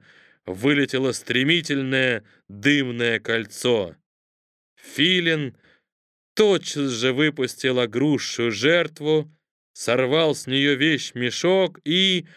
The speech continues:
удерживая его в лапах, взмыл над землей.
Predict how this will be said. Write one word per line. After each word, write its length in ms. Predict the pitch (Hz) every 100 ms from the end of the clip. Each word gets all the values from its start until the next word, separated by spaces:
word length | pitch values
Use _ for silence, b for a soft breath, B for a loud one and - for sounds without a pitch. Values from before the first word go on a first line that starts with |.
| B B _
удерживая 800 | 131 143 143 165 143 127 143 139
его 320 | 135 143 143
в 120 | 104
лапах, 640 | 110 147 180 175 160 123 - _ _ _ -
взмыл 600 | 104 120 110 123 156 143
над 280 | 135 127
землей. 720 | 110 117 113 113 110 98 78